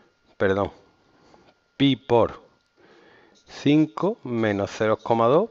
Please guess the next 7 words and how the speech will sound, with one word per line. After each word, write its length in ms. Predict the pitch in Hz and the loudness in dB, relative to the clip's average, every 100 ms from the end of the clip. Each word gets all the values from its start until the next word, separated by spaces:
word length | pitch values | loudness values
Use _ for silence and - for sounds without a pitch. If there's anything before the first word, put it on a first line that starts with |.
| - | -6
por 380 | - 156 - - _ _ - _ _ _ _ _ _ _ _ _ _ _ _ _ _ - - - _ - | 2 2 2 -6 _ _ -20 _ _ _ _ _ _ _ _ _ _ _ _ _ _ -20 -20 -20 _ -10
cero 240 | - 104 | -2 0
veinticinco. 680 | 98 95 107 - 139 - - - - _ | -2 -4 -6 -2 -2 -4 -14 -20 -20 _
Ojo, 240 | 127 127 | 4 4
cuidado. 460 | 127 139 165 87 69 - _ _ _ _ _ _ _ - - _ _ _ _ _ | 4 6 8 6 2 -12 _ _ _ _ _ _ _ -20 -20 _ _ _ _ _
Todo 180 | 127 151 | 6 6
esto, 460 | 175 - 175 240 | 6 2 0 0